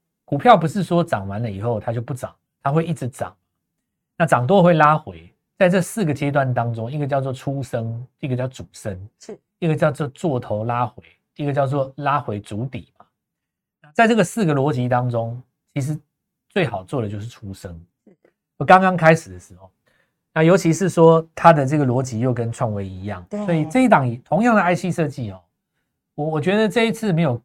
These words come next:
Speaker 1: 做到的朋友，我真的非常的鼓励所有的听众朋友们，你们可以拨电话进来了。
Speaker 2: 是。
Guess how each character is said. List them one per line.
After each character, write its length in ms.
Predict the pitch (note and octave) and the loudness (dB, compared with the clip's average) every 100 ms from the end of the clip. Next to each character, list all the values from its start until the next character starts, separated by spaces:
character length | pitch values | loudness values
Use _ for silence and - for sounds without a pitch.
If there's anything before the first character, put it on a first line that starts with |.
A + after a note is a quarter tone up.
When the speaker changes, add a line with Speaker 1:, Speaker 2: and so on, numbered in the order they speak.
| _ | _
Speaker 1:
做 160 | - D3 | -4 -2
到 160 | C3+ | 0
的 60 | A#2+ | -2
朋 220 | - G#2+ | -4 -8
友， 180 | A2 F2 F#2 | -10 -12 -12
我 80 | A2+ | -6
真 120 | E3 | -4
的 120 | C3 | -2
非 80 | D3 | -2
常 80 | C#3+ | -2
的 80 | C#3 | -4
鼓 160 | - | -8
励 340 | G2+ B2+ A2+ G#2 _ _ _ _ | -8 -6 -8 -10 _ _ _ _
所 80 | C3 | -4
有 60 | C3+ | -4
的 100 | A2+ | -4
听 160 | A#2 B2 | -4 -2
众 160 | B2 | -4
朋 140 | G2 F#2+ | -6 -12
友 60 | |
们， 180 | F2+ F2 | -12 -12
你 60 | G2+ | -8
们 120 | A2 | -6
可 120 | A#2 | -4
以 40 | B2 | -6
拨 200 | B2+ B2+ | -4 -4
电 160 | B2 | -4
话 120 | A#2+ | -6
进 240 | A2+ - F2+ | -8 -10 -14
来 80 | D#2+ | -16
了。 180 | _ _ _ _ _ | _ _ _ _ _
Speaker 2:
是。 260 | G3 D3+ | -12 -12